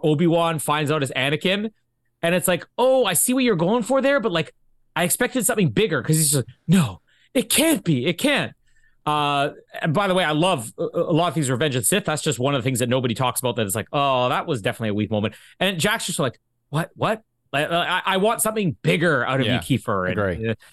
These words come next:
Speaker 2: But it's a build-up,
Speaker 1: maybe
Speaker 2: though,
Speaker 1: there
Speaker 2: isn't it?
Speaker 1: wasn't.
Speaker 2: Because, again, this is where it needs to be. Like, again, we've had Philip out for, what, four episodes at this point? And all of a sudden it's like, "Oh, he's evil." It's like,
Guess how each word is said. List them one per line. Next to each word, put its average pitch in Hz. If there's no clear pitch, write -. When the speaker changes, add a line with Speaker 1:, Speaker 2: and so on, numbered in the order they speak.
Speaker 2:
But 247
it's 262
a 302
build-up, 349
Speaker 1:
maybe 156
Speaker 2:
though, 190
Speaker 1:
there 175
Speaker 2:
isn't 165
it? 165
Speaker 1:
wasn't. 135
Speaker 2:
Because, 175
again, 202
this 214
is 226
where 202
it 175
needs 165
to 151
be. 156
Like, 170
again, 185
we've 185
had 170
Philip 202
out 175
for, 127
what, 110
four 202
episodes 220
at 247
this 220
point? 220
And 214
all 233
of 196
a -
sudden 202
it's 196
like, 220
"Oh, 190
he's 180
evil." 131
It's -
like, 208